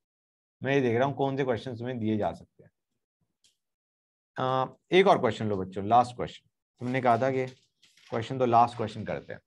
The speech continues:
हमें दे रखा है हंड्रेड एम एल of acid जिसका molecular mass is eighty-two, it contains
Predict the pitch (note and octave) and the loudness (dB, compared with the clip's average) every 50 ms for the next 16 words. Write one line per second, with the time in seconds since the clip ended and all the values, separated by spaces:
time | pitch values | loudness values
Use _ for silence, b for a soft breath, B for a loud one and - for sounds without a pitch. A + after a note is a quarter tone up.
0 | _ _ - - - - _ _ _ _ _ _ _ _ _ _ _ _ _ _ | _ _ -20 -20 -20 -20 _ _ _ _ _ _ _ _ _ _ _ _ _ _
1 | _ _ _ _ _ - C#3 E3 G3+ A#3 A3 G3 E3 D#3+ C#3+ B2+ - C#3+ C3 C3 | _ _ _ _ _ -2 2 2 4 6 6 6 6 6 4 6 4 4 4 4
2 | C#3+ D#3+ D#3+ - _ _ _ _ _ _ _ _ _ _ _ _ _ _ _ - | 4 0 -4 -10 _ _ _ _ _ _ _ _ _ _ _ _ _ _ _ 0
3 | C#3 D3 D#3+ E3+ F#3 A#3+ A#3+ A3 F3+ D3 C3 A2+ G2+ F#2+ F#2+ - - _ _ _ | 2 2 4 6 6 8 8 8 6 6 6 4 2 2 -2 -10 -18 _ _ _
4 | _ _ _ _ _ _ _ _ _ _ _ _ _ _ _ _ _ _ _ _ | _ _ _ _ _ _ _ _ _ _ _ _ _ _ _ _ _ _ _ _
5 | _ _ _ _ _ _ _ _ _ _ _ _ _ _ _ _ _ _ _ _ | _ _ _ _ _ _ _ _ _ _ _ _ _ _ _ _ _ _ _ _
6 | _ _ B2+ C3 C3 B2+ C3+ C#3+ D3 - _ _ _ _ _ _ _ _ _ _ | _ _ 4 6 8 8 8 6 4 -4 _ _ _ _ _ _ _ _ _ _
7 | _ _ _ _ _ _ _ _ _ C#3+ D3 C#3+ C#3+ - A#2+ E2+ - - - _ | _ _ _ _ _ _ _ _ _ 4 4 4 4 0 -4 -4 -4 -6 -16 _
8 | _ _ _ _ _ _ _ _ _ _ _ _ _ _ _ _ _ _ _ _ | _ _ _ _ _ _ _ _ _ _ _ _ _ _ _ _ _ _ _ _
9 | - B2 A#2+ A#2 - D#3+ D3 C3+ C3 C3+ C#3+ D3+ D3+ E3+ E3 D#3 C3+ A#2+ A#2+ A#2+ | -10 -10 -2 2 2 2 4 6 4 6 6 6 6 4 4 6 6 6 6 6
10 | A#2 A#2+ B2+ C3 D3 D3+ D3 - _ _ _ _ _ _ _ _ _ _ _ _ | 4 2 2 2 2 0 -4 -12 _ _ _ _ _ _ _ _ _ _ _ _
11 | _ _ - B2+ B2 A2+ A#2+ G#2+ A2 G#2+ A2 A#2 - - - _ _ _ _ _ | _ _ 0 0 2 2 0 0 0 -2 -2 -4 -8 -14 -20 _ _ _ _ _
12 | _ _ _ _ _ _ _ _ _ _ _ _ _ _ _ _ _ _ _ _ | _ _ _ _ _ _ _ _ _ _ _ _ _ _ _ _ _ _ _ _
13 | _ _ _ _ _ - G3+ A3 G3+ G#3+ F#3+ F3 D#3+ D3+ C3+ D#3 C#3+ C3 B2+ C#3+ | _ _ _ _ _ 4 4 4 6 6 4 4 4 6 6 6 4 4 2 0
14 | D3 D3 | -4 -6